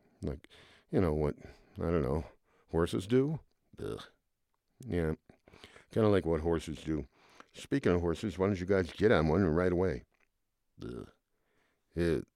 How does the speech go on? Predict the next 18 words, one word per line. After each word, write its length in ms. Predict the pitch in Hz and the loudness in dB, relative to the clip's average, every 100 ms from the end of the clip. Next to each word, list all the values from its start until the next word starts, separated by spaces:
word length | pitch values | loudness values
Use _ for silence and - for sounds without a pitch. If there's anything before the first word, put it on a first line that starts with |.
| - | -16
can 120 | - 80 | -6 -2
we 80 | |
have 120 | 76 - | -2 -2
two? 300 | 80 104 - _ _ _ _ _ _ - | -2 -2 -6 _ _ _ _ _ _ -8
I, 120 | 76 - | -8 -6
I 40 | 78 | -6
really 280 | 64 67 71 | -6 -6 -4
don't 200 | 85 - | -6 -4
care. 260 | 67 67 _ _ _ _ _ - | -6 -8 _ _ _ _ _ -16
Ugh. 260 | 62 50 - _ _ _ _ _ _ - | -14 -16 -20 _ _ _ _ _ _ -8
Okay, 240 | 80 85 71 | -4 0 0
Bob, 320 | 73 78 64 _ - | 2 0 -2 _ -10
let's 140 | 71 | -8
go 140 | - 80 | -4 -4
find 280 | - 85 80 | 0 0 0
some 180 | 80 | -4
horses. 560 | 71 82 85 - - - _ _ _ _ _ _ _ _ - | -2 -2 -4 -6 -14 -20 _ _ _ _ _ _ _ _ 0
No! 380 | 208 202 117 | 4 4 2